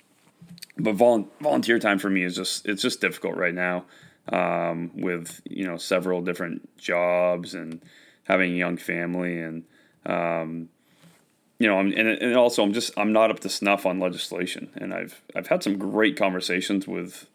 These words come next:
with fellow anglers and, um, you know, folks and biologists even, but I've, I, I always feel beaten down after hearing, like, the many, many failed attempts of folks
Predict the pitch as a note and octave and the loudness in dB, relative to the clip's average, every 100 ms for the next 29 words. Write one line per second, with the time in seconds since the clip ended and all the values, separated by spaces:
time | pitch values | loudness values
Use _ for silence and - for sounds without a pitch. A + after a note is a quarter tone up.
0 | - F#2+ F2+ - F#2+ F2+ F2 F2 F2+ F#2 | -12 -10 -6 0 0 0 -2 -4 -2 0
1 | F#2 F#2 F#2 F#2 F2 E2 E2+ _ _ _ | 0 0 -2 -4 -8 -8 -12 _ _ _
2 | _ - F#2+ F2 F2 E2 E2 E2+ E2+ _ | _ -6 -2 0 0 -2 -4 -8 -12 _
3 | _ _ _ _ _ - F#2 F2 G2+ F#2+ | _ _ _ _ _ 0 0 2 2 0
4 | - - F#2 F2+ F2 G2+ G2+ F2+ - F2+ | 0 -2 -2 2 6 6 4 0 -4 -6
5 | F#2 F2+ F2+ F2+ F2 - - F#2 F2 - | -4 -2 2 2 0 -6 -4 -2 -2 -4
6 | - - G#2 C3 C3 A2 F2+ F#2+ D#2+ F2+ | -4 0 4 4 4 2 2 -2 -2 -2
7 | F2+ F2 F2 - F2 - F#2+ F#2 F#2 F#2 | 0 0 -2 -8 -8 0 2 2 2 -2
8 | F2 F2+ E2+ F2 F2+ G2 F#2+ F#2 F#2 - | -4 -8 -6 -2 2 2 2 0 -2 0
9 | F#2 F2+ F2+ F2+ F2+ F#2+ - F#2 F#2+ - | 0 0 -4 -6 -6 -6 -2 0 0 -6